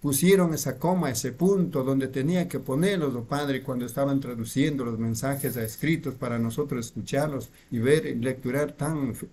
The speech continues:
suavemente, oh Padre. Y por eso te damos mucha gracia a aquellos varones quienes lograron transcribir estos gloriosos mensajes que han llegado a nuestras manos, oh Padre.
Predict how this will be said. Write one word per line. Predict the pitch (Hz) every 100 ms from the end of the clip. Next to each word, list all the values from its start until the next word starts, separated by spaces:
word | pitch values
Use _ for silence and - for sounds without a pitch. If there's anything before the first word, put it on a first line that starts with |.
| 131
suavemente, | - 143 143 120 143 160 131 117
oh | 117 113
Padre. | 139 156 139 123 - _ _ _ _ -
Y | 120
por | 131 165
eso | 165 151
te | -
damos | 123 147 139
mucha | 131 151 127
gracia | 123 151 147 117 -
a | 123
aquellos | 110 143 143
varones | 117 120 143 131
quienes | 135 131 127
lograron | 117 110 135 139
transcribir | 127 117 113 113 117 147
estos | 139 113 110
gloriosos | 107 110 143 147 113
mensajes | 113 110 139 135 -
que | -
han | 127
llegado | 117 113 123
a | 113
nuestras | 113 117 104
manos, | 117 147 139 113
oh |
Padre. | 110 135 135 120